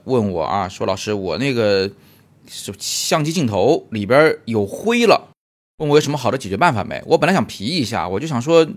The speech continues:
最好的办法呢，就是假装没看到啊，正常使用就可以了。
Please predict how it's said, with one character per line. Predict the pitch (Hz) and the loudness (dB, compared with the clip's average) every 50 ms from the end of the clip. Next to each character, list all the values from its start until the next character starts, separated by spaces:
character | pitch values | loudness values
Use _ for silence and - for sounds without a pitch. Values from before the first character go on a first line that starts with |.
| - _ _ _ _ _ _ _ _ _ | -16 _ _ _ _ _ _ _ _ _
最 | - 254 247 | 0 2 2
好 | - 143 | 2 4
的 | 117 127 | 4 4
办 | 151 147 131 120 | 6 6 4 4
法 | 113 101 95 | 4 0 0
呢， | 95 98 110 | 0 -2 -2
就 | 135 | -2
是 | 131 117 | -2 -2
假 | 104 95 | -2 -2
装 | 101 123 | -2 -2
没 | 120 113 | -2 -2
看 | 127 135 | -2 0
到 | 147 160 131 - - _ _ _ _ _ | 0 0 0 -2 -6 _ _ _ _ _
啊， | - 92 98 107 | -10 -8 -8 -6
正 | - 151 | -4 -4
常 | 143 151 | -4 -4
使 | - - | -4 -6
用 | 92 113 147 131 | -6 -6 -6 -8
就 | 110 | -8
可 | - - 80 | -10 -10 -10
以 | |
了。 | 71 - - - | -10 -10 -12 -14